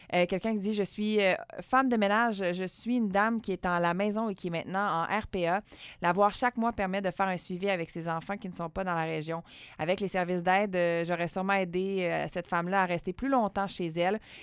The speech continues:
Elle a beaucoup régressé depuis qu'elle est en R P A. » Bonne nouvelle avec ce projet-là. Totalement d'accord avec ça. Moi, je pense que,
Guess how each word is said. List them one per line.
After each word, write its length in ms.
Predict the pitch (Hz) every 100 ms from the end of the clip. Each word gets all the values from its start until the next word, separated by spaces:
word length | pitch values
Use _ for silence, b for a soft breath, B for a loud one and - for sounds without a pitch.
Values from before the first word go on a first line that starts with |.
| -
Elle 140 | 170
a 60 | 175
beaucoup 320 | 190 208 262
régressé 720 | 220 208 196 190 - - 233 -
depuis 280 | 180 -
qu'elle 180 | - 180
est 140 | 165 175
en 60 |
R 280 | 160 170 175
P 200 | 185 170
A. » 120 | 175 220 B B B
Bonne 320 | 170 233 254
nouvelle 460 | 226 202 196 202 190
avec 260 | 156 160 -
ce 180 | -
projet-là. 600 | 165 - 175 165 156 165 - B B - -
Totalement 840 | 254 247 220 175 156 160 160 160
d'accord 440 | 156 147 190 180 175
avec 220 | 151 143
ça. 180 | 190 190
Moi, 120 | 180
je 80 | -
pense 280 | 196 196
que, 280 | - 196 202